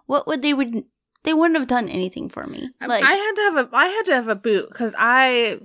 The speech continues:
Speaker 2: at the time, was working on the sales floor at Nordstrom. Like, I, I had to stay home for a while because I could, it was, it was bad, like, painfully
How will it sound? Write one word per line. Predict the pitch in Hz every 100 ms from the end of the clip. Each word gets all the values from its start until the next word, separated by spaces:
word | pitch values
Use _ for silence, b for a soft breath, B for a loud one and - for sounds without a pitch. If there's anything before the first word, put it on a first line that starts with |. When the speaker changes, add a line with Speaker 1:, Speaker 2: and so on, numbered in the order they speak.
| -
Speaker 2:
at | 214
the | 208
time, | 208 220 220 202
was | 196 185 - b b b -
working | 214 220 208
on | 208
the | 196
sales | 185 214 202 202
floor | - 214 208
at | 185 190
Nordstrom. | 202 185 - 160 139 180 b b b b b
Like, | 190 175
I, | 202 220 240 233 _ _ -
I | 254
had | 285 311
to | 285 254
stay | - 233 - 220
home | 214 226 208
for | 202 202
a | 180
while | 165 170
because | 180 196 185 185
I | 196 202
could, | 202 208 190
it | 240 311
was, | 320 220 196 b b b b b b
it | 294
was | 403 254
bad, | 208 220 226 196
like, | 190 185 _
painfully | - - 294 294 285 269 - 233 208 190 180 170